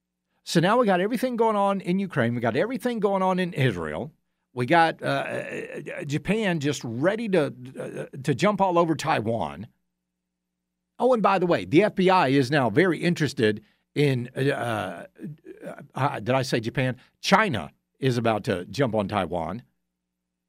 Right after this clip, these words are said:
The F B I is very interested in China's involvement in the Taiwan elections because they've never interfered in any others, right?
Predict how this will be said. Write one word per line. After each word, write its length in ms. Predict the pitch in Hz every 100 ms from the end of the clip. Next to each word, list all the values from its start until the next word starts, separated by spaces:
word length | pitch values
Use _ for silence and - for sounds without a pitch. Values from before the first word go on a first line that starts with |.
| _ _ -
The 140 | 135
F 80 | 190
B 100 | 190
I 120 | 160
is 120 | 123
very 300 | 113 190 175
interested 600 | 170 190 170 - 110 107 - _ _ _ _ -
in 240 | 127 120
China's 680 | 110 - 175 156 131 104 - _ _ _ _ _ _ -
involvement 1000 | 135 123 120 156 202 160 117 104 113 - _ _ _ _ _ _ _
in 120 | 143 139
the 80 |
Taiwan 460 | 135 151 127 123 117
elections 720 | 101 165 - 82 78 110 - _ _ _ _ _ _ _ -
because 340 | - 123 110
they've 220 | 123 139 120
never 300 | 147 123 135
interfered 720 | 147 135 - 165 135 123 127
in 200 | 151 127
any 280 | 127 120 127
others, 400 | 202 151 101 90
right? 420 | 104 98 131